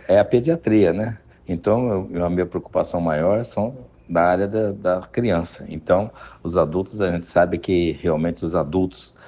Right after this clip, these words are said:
quando pegam um resfriado, eles transmitem aos filhos e os avós também transmitem aos netos, porque se eles estão doentes, eles, eles levam,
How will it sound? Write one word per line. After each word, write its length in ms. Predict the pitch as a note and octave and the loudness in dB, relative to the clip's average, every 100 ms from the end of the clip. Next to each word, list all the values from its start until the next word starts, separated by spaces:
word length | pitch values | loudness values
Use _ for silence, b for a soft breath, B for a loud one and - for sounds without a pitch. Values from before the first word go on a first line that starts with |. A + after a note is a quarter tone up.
| B - | B -2
quando 240 | F#2 F2 | -2 -2
pegam 300 | - D#2+ D#2+ | 0 -2 0
um 40 | |
resfriado, 720 | E2 E2+ - - F2 G#2 G#2+ | -4 -6 -6 2 4 4 0
eles 220 | F2+ F#2+ F#2 | -2 -2 -2
transmitem 640 | G#2 F#2+ E2 E2+ - E2+ | -2 -2 -2 -4 -4 -2
aos 300 | E2+ - - | -2 -4 -4
filhos 540 | A2+ A2 G2 F2 - b b b b - | -2 0 0 -4 -10 b b b b -2
e 100 | F#2 | 2
os 200 | F2 F#2+ | 4 4
avós 460 | D#2 D#2 F2 G2 | 4 6 6 6
também 320 | - F2+ F2 F2+ | 4 -2 -2 -2
transmitem 540 | F#2 D#2+ E2 G#2+ E2+ | -2 -2 -2 -2 -2
aos 140 | D#2+ | -4
netos, 540 | D#2 D#2+ A2+ - - - B - | -2 0 -2 -2 -16 -20 B -10
porque 220 | F#2 G2+ | -8 -6
se 140 | - | -4
eles 120 | G2 | -6
estão 240 | F#2 G2+ F#2+ | -4 -2 -2
doentes, 380 | F#2 F2+ G#2 A#2 | 0 0 0 -2
eles, 200 | G#2+ G2+ | -2 -2
eles 200 | F2 E2 | -8 0
levam, 680 | E2+ G2+ G#2 F2+ D#2+ D2+ | 2 2 2 -4 -4 -12